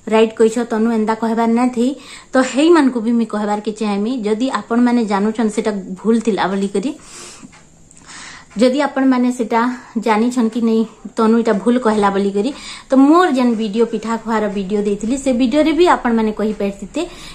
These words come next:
କି, "ତନୁ ଏନ୍ତା କାଁଜି କହୁଛ?" କହିକିରି। ଯେତେବେଲେ ମୋନାଲିସା ଦିଦି ଭିଡ଼ିଓ ଛାଡ଼ିଲେ, ହେତକି ବେଲେ ହିଁ କାଁଜି କହିଲେ ସବେ କି ଇ ଜିନିଷଟା ଖରାପ ହେ ବୋଲିକରି। ମୋର ଭିଡ଼ିଓ ବି ତ ଦେଖିଲେ ଆପଣମାନେ, ଯେନ୍ମାନେ କି ଦିଦିର ଭିଡ଼ିଓ ଦେଖସନ୍,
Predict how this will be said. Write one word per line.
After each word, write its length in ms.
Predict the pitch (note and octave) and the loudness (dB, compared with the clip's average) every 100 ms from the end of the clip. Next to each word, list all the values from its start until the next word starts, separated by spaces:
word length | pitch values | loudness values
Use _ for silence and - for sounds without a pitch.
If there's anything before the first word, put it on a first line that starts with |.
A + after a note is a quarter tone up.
| - | -6
କି, 80 | B3+ | 0
"ତନୁ 280 | B3+ A#3+ C#4+ | 4 4 4
ଏନ୍ତା 220 | A#3 B3 | 4 0
କାଁଜି 280 | A#3+ A#3+ A#3+ | 2 0 0
କହୁଛ?" 340 | G3 G#3 G#3+ | -2 -2 -2
କହିକିରି। 500 | F#3+ G3+ F#3 G#3+ E4+ - - - | -2 -2 -2 -2 -2 -4 -14 -4
ଯେତେବେଲେ 460 | G#3+ A3+ D4 E4 E4 | 0 2 2 2 4
ମୋନାଲିସା 560 | D#4 A3+ A3 G#3+ G#3+ C#4+ | 4 4 2 0 0 0
ଦିଦି 220 | D4+ C4+ | 0 0
ଭିଡ଼ିଓ 320 | B3+ A3+ C#4 | 0 0 0
ଛାଡ଼ିଲେ, 360 | C4+ C4+ C4+ D#4+ | 0 0 0 -2
ହେତକି 340 | A#3 - E4 | -4 -2 0
ବେଲେ 180 | D#4+ D#4 | 2 2
ହିଁ 140 | D4+ | 2
କାଁଜି 240 | F4+ D4+ A#3+ | 4 4 2
କହିଲେ 300 | G#3+ G3 F#3 | 0 -2 -2
ସବେ 300 | F#3+ E3+ - - - - - | -6 -8 -12 -18 -20 -20 -6
କି 80 | A#3 | -2
ଇ 160 | B3 | 0
ଜିନିଷଟା 360 | A#3 B3 B3 B3+ | 4 4 4 -2
ଖରାପ 380 | - G#3 G#3 G3+ | -4 -2 0 0
ହେ 60 | |
ବୋଲିକରି। 440 | F#3 E3+ E3 E3 - - - - - | -2 -4 -8 -10 -12 -16 -20 -6 2
ମୋର 160 | C4+ C#4 | 2 4
ଭିଡ଼ିଓ 280 | D4+ C4+ | 2 2
ବି 100 | B3+ | 0
ତ 80 | A#3+ | 0
ଦେଖିଲେ 380 | G#3+ G3+ A3 A3 | 0 -2 -2 -2
ଆପଣମାନେ, 520 | G3 G#3 G3+ G#3 A#3 | -2 -2 -2 0 0
ଯେନ୍ମାନେ 440 | A3 G#3+ G#3 G3+ G3+ | 0 0 0 0 -2
କି 340 | G#3+ G#3 - F3 | -2 -4 -4 -4
ଦିଦିର 260 | G3+ A3 | 0 0
ଭିଡ଼ିଓ 300 | G3 G3+ G3 | 0 0 0
ଦେଖସନ୍, 380 | F3+ F#3 A3+ | 0 -2 -2